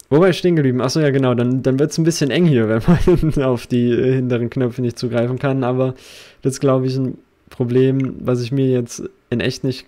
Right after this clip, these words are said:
ganz vorstellen kann. Was ich mir aber vorstellen kann, ist, dass eben da A steht auf dem Bildschirm und wenn ich A drücke, passiert nichts. Und das große Problem ist auch, ähm, das ist auch in Spielen so, das heißt, hier steht A,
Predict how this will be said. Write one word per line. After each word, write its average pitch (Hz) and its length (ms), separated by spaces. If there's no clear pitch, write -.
ganz 120 180
vorstellen 160 400
kann. 160 320
Was 147 100
ich 156 60
mir 165 120
aber 139 100
vorstellen 147 380
kann, 135 200
ist, 131 200
dass 117 120
eben 120 200
da 117 240
A 160 140
steht 156 440
auf 135 180
dem 135 240
Bildschirm 135 540
und 120 140
wenn 123 100
ich 117 160
A 117 120
drücke, 117 240
passiert 160 340
nichts. 175 320
Und 127 100
das 120 140
große 160 260
Problem 139 380
ist 143 140
auch, 127 360
ähm, 117 440
das 120 180
ist 117 140
auch 107 220
in 175 140
Spielen 170 360
so, 143 200
das 120 200
heißt, 123 180
hier 113 120
steht - 200
A, 165 260